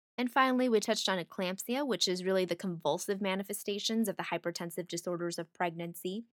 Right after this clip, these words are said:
It is a significant cause of maternal death and fetal, uh, morbidity and mortality.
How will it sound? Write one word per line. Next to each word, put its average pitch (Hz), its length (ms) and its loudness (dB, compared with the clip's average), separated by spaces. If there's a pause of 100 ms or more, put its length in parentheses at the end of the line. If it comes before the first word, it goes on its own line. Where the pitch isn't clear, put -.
(300)
It 214 220 2
is 196 300 2
a 196 80 -2
significant 208 760 0
cause 175 300 2
of 180 80 -2
maternal 175 440 -4
death 175 360 0 (140)
and 165 200 -4
fetal, 175 600 0
uh, 165 160 -2
morbidity 175 600 0
and 175 120 -6
mortality. 175 640 -2